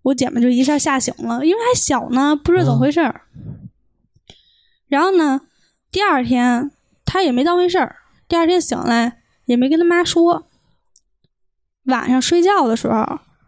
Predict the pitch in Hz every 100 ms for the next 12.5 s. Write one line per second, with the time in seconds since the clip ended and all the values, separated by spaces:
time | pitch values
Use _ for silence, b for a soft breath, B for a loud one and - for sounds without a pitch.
0 | _ _ _ _ _ - 370 294 - 269
1 | 233 233 233 233 220 - - _ _ -
2 | 269 247 220 247 302 349 349 330 226 -
3 | - - _ _ _ - 110 110 107 113
4 | _ - 359 330 277 285 277 262 285 320
5 | 349 302 - 226 226 285 311 330 311 -
6 | 294 330 311 302 233 - 214 233 262 -
7 | _ _ _ _ _ _ _ _ _ _
8 | _ - 359 370 359 349 381 311 220 -
9 | - - 302 311 330 330 320 294 302 277
10 | - - 240 247 233 - 285 247 233 -
11 | 254 277 233 233 247 294 254 233 247 247
12 | 247 226 - -